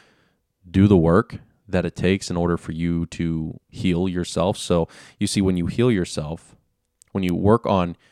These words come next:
facing the painful parts of you, you are no longer disconnecting from yourself. You are facing yourself. You are going into yourself. You're allowing yourself to be vulnerable and sit in the uncomfortable space that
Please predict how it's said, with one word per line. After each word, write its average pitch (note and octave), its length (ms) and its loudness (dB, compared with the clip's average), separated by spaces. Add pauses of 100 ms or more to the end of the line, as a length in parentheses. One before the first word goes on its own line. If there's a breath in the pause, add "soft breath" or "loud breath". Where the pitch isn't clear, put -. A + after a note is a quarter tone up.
(200)
facing G#2 540 0
the F2 80 -4
painful F#2+ 420 0
parts - 340 0
of E2+ 100 -4
you, F2+ 400 2 (2000)
you F#2+ 220 2
are F#2 80 6
no G#2 220 6
longer G2+ 280 6
disconnecting F#2+ 720 0
from E2+ 220 -2
yourself. - 680 -6 (300)
You F2+ 140 -2
are E2+ 60 -4
facing F#2+ 440 -2
yourself. - 480 -12
You F2 100 -4
are E2+ 60 -4
going F2 340 -2
into F#2+ 300 -2
yourself. D#2 480 -6
You're F2 120 -4
allowing F2+ 340 -2
yourself F2+ 320 0
to E2+ 60 -6
be E2+ 120 0
vulnerable E2+ 580 2
and D#2+ 100 -6
sit - 260 -2
in F#2 80 -6
the E2+ 100 0
uncomfortable F2 600 -4
space F#2+ 420 -2
that - 140 -8